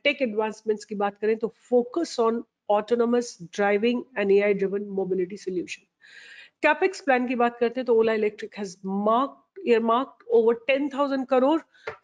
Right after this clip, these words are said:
for investment in the next three years on infrastructure। की बात करें तो continued investment in scaling the Tamil Nadu manufacturing plant and battery R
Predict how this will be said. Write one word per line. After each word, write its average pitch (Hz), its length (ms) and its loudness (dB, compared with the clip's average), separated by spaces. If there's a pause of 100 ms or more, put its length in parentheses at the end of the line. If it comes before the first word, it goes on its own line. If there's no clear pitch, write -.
(100)
for 269 140 8 (260)
investment 240 540 0
in 220 100 -2
the 208 140 -2
next 220 360 -4
three 214 240 -8
years 180 300 -6 (100)
on 202 260 -2 (360)
infrastructure। 226 640 -6
की 220 60 -6 (100)
बात 208 200 -2
करें 254 240 -2 (840)
तो 262 60 0 (160)
continued 302 720 4 (320)
investment 240 540 -2
in 240 160 -8
scaling 233 440 2 (380)
the 208 80 4 (300)
Tamil 233 320 4
Nadu 240 200 -2 (100)
manufacturing 208 680 -10
plant 240 420 -2 (100)
and 190 180 -6
battery 185 380 -8 (160)
R 180 120 -2